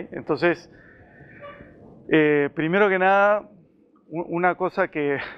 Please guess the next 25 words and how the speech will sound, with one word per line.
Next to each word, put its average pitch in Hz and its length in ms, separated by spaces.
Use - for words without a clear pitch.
que 165 140
nos 156 280
atrajo 180 520
fue 175 480
cómo, 196 720
eh, 147 400
diseñar 170 580
en 175 180
un 185 160
sitio, 196 680
eh, 139 440
donde 151 340
no 170 140
hay 175 100
clima. 156 460
Cuando 147 400
digo 185 260
no 175 100
hay 180 100
clima, 196 320
es - 60
que 170 100
es 147 100
un 151 100
clima 170 500